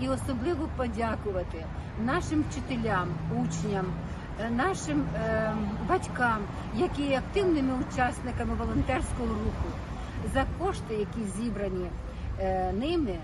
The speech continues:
придбані необхідні речі і передані нашим бійцям, нашим захисникам. Харків живе,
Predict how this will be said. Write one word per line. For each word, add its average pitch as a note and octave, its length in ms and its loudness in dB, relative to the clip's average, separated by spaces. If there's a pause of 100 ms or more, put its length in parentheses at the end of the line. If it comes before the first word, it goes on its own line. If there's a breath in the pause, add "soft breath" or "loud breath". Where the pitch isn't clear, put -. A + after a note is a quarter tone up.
(380 loud breath)
придбані C#4 520 2
необхідні D4+ 600 2
речі B3 360 -2
і A#3 40 0
передані A3 600 -2
нашим G#3 540 -2 (440)
бійцям, G#3+ 540 0 (200)
нашим A3 340 -2
захисникам. F3+ 720 -4 (1500)
Харків A#3 340 0 (100)
живе, F3+ 240 -2